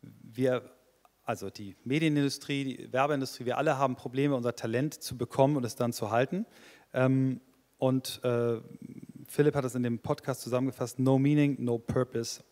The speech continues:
you're dead.“ Das meint er nicht nur in Richtung Endverbraucher, sondern auch nach innen. Ähm, schon wieder falsch gedrückt, genau. Also nochmal, das ist immer mit diesem Klicken, sorry.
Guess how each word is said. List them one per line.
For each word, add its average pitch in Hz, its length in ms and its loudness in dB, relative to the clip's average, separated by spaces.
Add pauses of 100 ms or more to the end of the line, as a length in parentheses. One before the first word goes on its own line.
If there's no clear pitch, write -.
(140)
you're 110 160 -6
dead.“ 90 480 -8
Das - 160 -8
meint 127 240 0
er 117 80 0
nicht - 240 -8
nur 120 220 2 (420)
in 120 60 -8
Richtung 110 460 -4
Endverbraucher, 147 600 2
sondern 120 260 -4
auch 120 300 -2 (460)
nach - 280 -12 (460)
innen. 104 320 -2 (1300)
Ähm, 143 560 4
schon - 180 -10
wieder 127 160 -6
falsch 110 280 -10
gedrückt, 110 320 -16
genau. 107 360 -10 (240)
Also 110 300 -14
nochmal, 120 420 -10
das 123 120 -16
ist - 180 -20
immer 113 140 -6
mit 110 120 -12
diesem 110 180 -8
Klicken, 117 380 -12
sorry. 110 380 -10